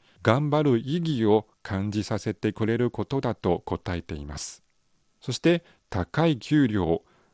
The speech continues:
物質面の生活の需要を満たしてくれることを求める人は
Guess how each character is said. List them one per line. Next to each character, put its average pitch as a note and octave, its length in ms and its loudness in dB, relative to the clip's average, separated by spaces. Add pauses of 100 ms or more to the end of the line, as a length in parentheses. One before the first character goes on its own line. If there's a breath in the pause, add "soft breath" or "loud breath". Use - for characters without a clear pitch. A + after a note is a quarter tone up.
(160 soft breath)
物 F2 220 -2
質 - 340 -6
面 F3 320 2
の G2 140 0
生 A#2 260 0
活 A#2 320 -6
の A2 160 0
需 F#2 200 -2
要 A#2 120 2
を A2+ 380 4
満 E2+ 160 -12
た D3+ 160 -2
し - 80 -4
て F#2+ 160 -4
く G2 160 -6
れ G#2 100 2
る A2+ 140 0
こ G#2 160 -6
と E3 100 -6
を D#3+ 360 4
求 F#2+ 240 -2
め A2 120 0
る G#2 80 -2
人 - 240 -4
は F2+ 220 2